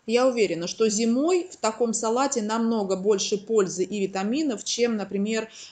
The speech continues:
в свежих огурцах либо помидорах, которые сейчас продаются в супермаркетах.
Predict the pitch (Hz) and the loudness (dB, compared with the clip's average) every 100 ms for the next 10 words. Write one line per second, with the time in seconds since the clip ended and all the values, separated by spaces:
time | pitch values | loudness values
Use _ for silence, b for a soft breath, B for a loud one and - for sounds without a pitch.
0 | B 175 - 208 196 190 190 202 208 - | B -4 2 2 2 2 -2 -2 -4 0
1 | 262 277 202 220 202 196 196 175 160 156 | 0 0 0 -2 -2 -2 -2 0 -2 -4
2 | - 185 214 196 - 185 - 220 240 - | -8 -6 -2 0 -2 -2 -2 0 -2 -4
3 | 190 175 175 214 202 170 - 196 175 170 | -4 -2 -2 -2 -4 -8 -6 -4 -4 -4
4 | 143 - - | -6 -10 -16